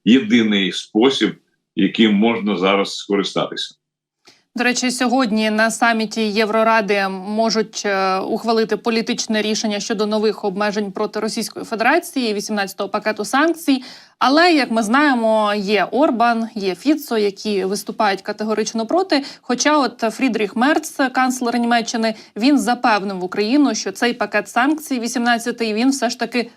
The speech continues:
Speaker 2: буде проти Росії ухвалений.
Speaker 1: Ну, Настя, ми з вами так само це вже аналізували не один раз. Е, е,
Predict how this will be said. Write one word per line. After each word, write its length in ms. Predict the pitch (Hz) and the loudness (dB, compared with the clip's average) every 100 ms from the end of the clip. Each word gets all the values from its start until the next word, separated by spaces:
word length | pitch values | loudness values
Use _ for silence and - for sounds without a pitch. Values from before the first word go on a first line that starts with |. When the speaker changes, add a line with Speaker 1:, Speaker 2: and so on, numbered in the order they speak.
| _ | _
Speaker 2:
буде 400 | 202 202 269 185 | -6 0 2 0
проти 320 | 185 196 190 202 | -4 -4 -4 -4
Росії 320 | 202 - 214 | -4 -2 0
ухвалений. 640 | 202 - 196 - 185 - _ _ _ _ _ _ _ _ _ _ _ _ _ _ _ _ - - _ _ _ _ _ _ - | 0 -2 -4 -4 -8 -12 _ _ _ _ _ _ _ _ _ _ _ _ _ _ _ _ -20 -20 _ _ _ _ _ _ 2
Speaker 1:
Ну, 180 | 190 190 | 2 4
Настя, 280 | 135 151 151 | 2 2 4
ми 120 | 151 | 4
з 40 | 143 | 4
вами 200 | 147 139 113 - _ - | 2 0 -6 -14 _ -2
так 120 | 135 | 0
само 300 | 147 139 127 | 2 2 2
це 180 | 127 127 | 0 -2
вже 180 | 120 123 | 0 0
аналізували 480 | 123 113 127 120 | 0 0 0 0
не 120 | 117 117 | 2 0
один 220 | 117 120 | 0 0
раз. 460 | 131 139 - - | 0 -2 -4 -4
Е, 40 | 120 | 0
е, 880 | 113 113 110 110 - 101 101 82 | 4 4 4 0 -2 0 0 -2